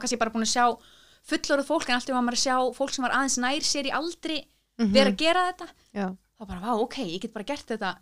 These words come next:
Speaker 1: Ég þarf ekki að bíða þangað til ég er fullorðin til þess að fara í leikhúsin, skilurðu.
Speaker 2: Mhm.
Speaker 1: Þú veist, ég get bara gert þetta í skólanum.
Speaker 2: Þannig að það lá alltaf bara beint við að fara í Vestló.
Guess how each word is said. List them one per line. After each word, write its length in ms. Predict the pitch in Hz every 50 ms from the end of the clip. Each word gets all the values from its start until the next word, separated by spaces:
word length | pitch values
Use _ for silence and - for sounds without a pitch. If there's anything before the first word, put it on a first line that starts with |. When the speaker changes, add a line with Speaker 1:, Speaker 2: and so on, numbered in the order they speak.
| _ _
Speaker 1:
Ég 60 | -
þarf 140 | - 247 247
ekki 80 | 233 254
að 80 | 247 -
bíða 160 | 262 254 240 254
þangað 100 | 247 233
til 80 | 220 226
ég 60 | 220
er 60 | 285
fullorðin 320 | 269 - 262 226 214 208 202
til 100 | 226 208
þess 100 | 196 196
að 60 | 190
fara 140 | 202 202 196
í 160 | 190 190 202
leikhúsin, 540 | 226 247 339 339 - 226 220 - 170 160 165 -
skilurðu. 360 | 233 233 190 - 226 220 208
Speaker 2:
Mhm. 60 | 196 190
Speaker 1:
Þú 80 | _ -
veist, 120 | 190 - 202
ég 60 | 185
get 100 | 196 190
bara 100 | - 185 -
gert 180 | 214 214 -
þetta 180 | - 180 - -
í 240 | - 208 202 180 - _
skólanum. 400 | - - - 240 226 - - - _ _ _ _ _
Speaker 2:
Þannig 160 | 226 226 233
að 80 | 226 240
það 100 | 254 240 240
lá 60 | 254 269
alltaf 300 | 277 247 - - 233 185
bara 120 | 214 214
beint 220 | - 240 208 -
við 160 | - 208 202 190
að 60 | 190
fara 160 | - 208 202
í 40 | 196 180
Vestló. 300 | 180 - - - 175